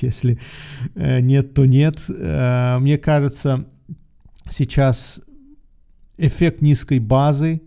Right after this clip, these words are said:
всё слишком сильно упало, и оттуда сильно уйти вверх, а, на такие бешеные проценты,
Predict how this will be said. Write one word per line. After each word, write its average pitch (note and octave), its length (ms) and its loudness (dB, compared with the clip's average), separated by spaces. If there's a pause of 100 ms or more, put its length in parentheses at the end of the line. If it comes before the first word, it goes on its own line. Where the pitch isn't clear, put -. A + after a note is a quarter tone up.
(800)
всё - 200 -4
слишком B2+ 440 0
сильно B2+ 360 2
упало, C3+ 580 0 (1200)
и C#3 100 -4
оттуда B2 460 -4
сильно B2+ 400 -6
уйти A#2+ 340 -8
вверх, A#2+ 560 -8 (400)
а, B2+ 340 -6
на B2 120 -2
такие A#2+ 340 -4
бешеные A2+ 640 -2
проценты, A#2 720 -6